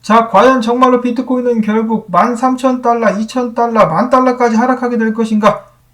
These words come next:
이어서 로만 분석가는 이야기하기를 영점칠오 퍼센트 금리 인상은 경제와 시장에 굉장히 좋지 않은 징조인데 왜 일시적으로나마 펌핑이 나오는지 모르겠다.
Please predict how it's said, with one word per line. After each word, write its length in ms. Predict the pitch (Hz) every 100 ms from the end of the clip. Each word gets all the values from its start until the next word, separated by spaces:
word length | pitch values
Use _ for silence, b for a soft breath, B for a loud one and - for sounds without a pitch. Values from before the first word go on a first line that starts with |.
| _ _ -
이어서 280 | 233 254 240
로만 320 | 277 294 269
분석가는 560 | 269 269 262 254 247
이야기하기를 680 | 226 233 226 214 220 160 165
영점칠오 680 | 196 233 285 285 - 294 294
퍼센트 420 | 277 277 262 214
금리 240 | 220 240 247
인상은 440 | 220 220 196 139 - _ _
경제와 540 | - 202 240 247 233 190
시장에 340 | - 233 262 - -
굉장히 360 | 196 233 220
좋지 300 | 214 202 240
않은 180 | 226 196
징조인데 600 | 202 196 196 196 139 - _ _ -
왜 160 | 208 254
일시적으로나마 840 | 233 269 262 269 247 247 220 202
펌핑이 380 | 269 269 269 247
나오는지 380 | 190 190 185 165
모르겠다. 600 | 165 202 196 - -